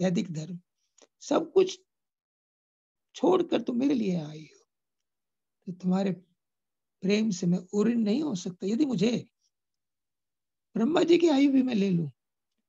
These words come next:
और जो मेरे पास है सारा कुछ प्रतिदिन तुम्हें देता रहूं, और भगवान के पास है क्या नहीं, भौतिक और आध्यात्मिक सारी सृष्टि उनकी है।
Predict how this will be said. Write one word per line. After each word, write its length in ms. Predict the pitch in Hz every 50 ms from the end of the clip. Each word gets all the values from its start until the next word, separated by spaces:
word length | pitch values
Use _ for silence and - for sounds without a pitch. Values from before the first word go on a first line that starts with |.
| _ _ _ _ _ _ _ -
और 80 | 202 175
जो 180 | 185 226 240
मेरे 120 | 254 247 -
पास 300 | - 247 240 226 226 269
है 60 | 247
सारा 380 | - - 220 220 240 262 269
कुछ 260 | 262 277 269 - - 240 185 - _ _ _ _ _ _ _ _ _ _ _ _ _ _ _ _ _
प्रतिदिन 680 | - 226 226 - 254 196 190 285 311 302 220 165 - - _ _ _ _ _ _ _ _ _ _ _
तुम्हें 500 | _ _ _ _ _ - 202 208 220 190
देता 340 | 170 214 240 233 - 247 285
रहूं, 200 | 277 277 208 156
और 360 | 139 143 - _ _ _ 190
भगवान 300 | 165 170 180 214 226 226
के 80 | 214 196
पास 220 | 226 247 220 -
है 160 | - 233 254 262
क्या 180 | 262 240 214
नहीं, 220 | 185 170 160 147 - - _ _ _ _ _ _ _ _ _ _ _ _ _ _ -
भौतिक 340 | 180 180 175 180 262 262
और 100 | 247 214
आध्यात्मिक 500 | 208 190 156 165 180 190 185 - 254 190
सारी 220 | - - 220 226 208
सृष्टि 380 | 180 - 254 - - - 147
उनकी 420 | 151 - - - - 156 170 170 233
है। 240 | 226 262 - -